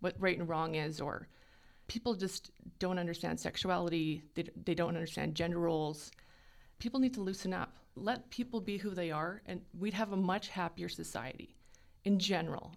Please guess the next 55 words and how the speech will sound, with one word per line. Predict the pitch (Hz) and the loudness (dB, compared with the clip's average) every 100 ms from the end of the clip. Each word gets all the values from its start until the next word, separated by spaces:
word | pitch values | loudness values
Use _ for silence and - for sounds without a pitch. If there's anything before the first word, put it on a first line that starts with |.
| - | -2
It, | 196 - | -2 0
it, | 190 - | 0 2
and | 202 | 4
that | 208 | 4
doesn't | 214 208 208 | 2 2 2
apply | - 185 175 | 0 0 0
to | |
drag. | 165 170 160 | 0 -2 -2
That | 170 | -4
applies | 160 185 | -2 -4
to | - 165 | -2 -4
everything. | 160 151 - 151 | -4 -4 -8 -8
Just | - 190 | -8 -8
accept | - - - 226 - | -8 -8 -6 -6 -6
people | 247 254 | -6 -6
for | 233 | -4
who | 220 | -2
they | 220 185 | -2 -2
are, | 147 | -2
and | 170 | -2
it, | - - | -4 -4
and | 180 | -2
it, | 175 - - | -4 -8 -8
it | 185 | -4
would | 185 | -2
just | 190 196 | -2 -4
be, | 208 202 175 - - | -4 -4 -6 -10 -10
the | 185 | -2
world | 196 220 | 2 2
would | 196 | 0
be | 196 | -2
so | - | 0
much | 190 175 - - | 0 0 -2 -4
of | 170 | -2
a | 165 | 2
better | 151 151 165 | 4 4 2
place, | - - - - - - | -2 -6 -6 -10 -10 -4
right? | 156 180 - - - - - | -4 -4 -12 -20 -20 -16 -4
I | 254 | -2
don't | 285 | -2
care | - 262 | -2 0
what | 285 | 2
other | 254 | 0
people | 226 214 196 | -2 -4 -4
are | |
doing, | 160 156 - - - - | -2 -4 -6 -14 -20 0
but | 226 | 4
if | 226 | 6
I | 247 | 6
can | 262 | 6
be | 240 | 4
there | 214 214 | 2 2
and | 190 | 0
be | |
supportive | 190 175 - 175 277 | -4 -6 -4 0 -2